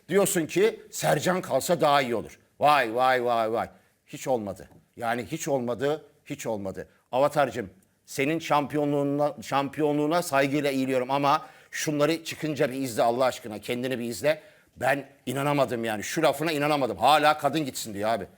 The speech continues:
E, rakiple oynuyor. Ne kadın gitsin kardeşim? Sen hala Sercan'ı hala ne matematik hesabı yapıyorsun?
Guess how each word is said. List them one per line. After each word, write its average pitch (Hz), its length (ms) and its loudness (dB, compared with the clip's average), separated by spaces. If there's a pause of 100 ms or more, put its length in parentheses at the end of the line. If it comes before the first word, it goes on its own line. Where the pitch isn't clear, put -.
(240)
E, 107 60 -6
rakiple 180 380 -2
oynuyor. 180 260 2
Ne 151 80 0
kadın 202 240 -2
gitsin 147 220 -8
kardeşim? 160 360 -4
Sen 135 160 -4
hala 160 220 2
Sercan'ı 139 500 -2 (260)
hala 160 360 4
ne 143 180 0
matematik 185 500 2
hesabı 170 360 0
yapıyorsun? 147 420 -4